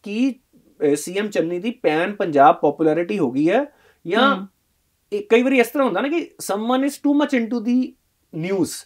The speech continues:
Speaker 2: ਹੂੰ।
Speaker 1: ਹਰ ਵੇਲੇ ਤੁਸੀਂ ਜਿਹਦਾ ਚਿਹਰਾ ਵੇਖੋਗੇ, ਤੁਸੀਂ ਉਹਨੂੰ ਡਿਸਕਸ਼ਨ ਦਾ ਤੇ ਏਜੰਡਾ ਬਣਾ ਹੀ ਲੈਂਦੇ ਹੋ,
Speaker 2: ਹੂੰ।
Speaker 1: ਹੈ ਨਾ? ਹੁਣ ਤੁਸੀਂ ਉਹਨੂੰ ਐਕਸੈਪਟ ਕਰਦੇ ਹੋ, whether he brings that kind of aura ਜਾਂ ਕ੍ਰੈਡੀਬਿਲਟੀ ਕਿ ਬਈ
Speaker 2: ਹੂੰ।
Speaker 1: ਪੰਜਾਬ ਦੀ ਜਨਤਾ ਸੋਚ ਲੇ ਕਿ ਸੀ ਐਮ ਸਾਡਾ ਇਹੋ ਜਿਹਾ ਹੋਣਾ ਚਾਹੀਦਾ।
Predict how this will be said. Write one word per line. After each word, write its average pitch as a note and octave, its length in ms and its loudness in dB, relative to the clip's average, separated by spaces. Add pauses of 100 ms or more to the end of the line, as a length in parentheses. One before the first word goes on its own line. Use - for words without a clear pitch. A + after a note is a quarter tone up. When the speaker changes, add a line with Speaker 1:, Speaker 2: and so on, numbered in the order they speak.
(140)
Speaker 2:
ਹੂੰ। A3 180 -2
Speaker 1:
ਹਰ F#3+ 220 4
ਵੇਲੇ A#3 220 6
ਤੁਸੀਂ A#3 260 -2
ਜਿਹਦਾ F3 280 2
ਚਿਹਰਾ A3 300 4
ਵੇਖੋਗੇ, G#3+ 440 -2 (240)
ਤੁਸੀਂ C4 200 -2
ਉਹਨੂੰ C#4 140 2
ਡਿਸਕਸ਼ਨ G#3+ 480 2
ਦਾ C4 80 6
ਤੇ C4 140 6
ਏਜੰਡਾ A3 300 4
ਬਣਾ G3 260 0
ਹੀ F#3 80 -2
ਲੈਂਦੇ E3+ 260 -2
ਹੋ, - 60 -4
Speaker 2:
ਹੂੰ। F#3 80 -12 (460)
Speaker 1:
ਹੈ G#3 60 0
ਨਾ? D4 160 0 (360)
ਹੁਣ A#3+ 140 2
ਤੁਸੀਂ C4 200 -2
ਉਹਨੂੰ C#4 180 0
ਐਕਸੈਪਟ A#3 360 0
ਕਰਦੇ F3 420 4
ਹੋ, A#3+ 120 8
whether G#3 440 0
he - 380 -10
brings E3+ 340 0
that F3+ 240 2
kind F#3+ 280 -4
of G3+ 60 -2
aura E3 460 8
ਜਾਂ F3+ 100 0
ਕ੍ਰੈਡੀਬਿਲਟੀ E3 600 0
ਕਿ E3+ 100 -8
ਬਈ G3 180 -4
Speaker 2:
ਹੂੰ। G#3+ 120 -4
Speaker 1:
ਪੰਜਾਬ D3+ 360 4
ਦੀ E3+ 80 -4
ਜਨਤਾ D#3+ 260 2
ਸੋਚ D3 240 0
ਲੇ F3 140 0
ਕਿ - 360 -14
ਸੀ F#3 260 -8
ਐਮ F#3 120 0
ਸਾਡਾ E3 300 2
ਇਹੋ C#3 160 2
ਜਿਹਾ D#3 100 0
ਹੋਣਾ A#2+ 160 -6
ਚਾਹੀਦਾ। - 300 -14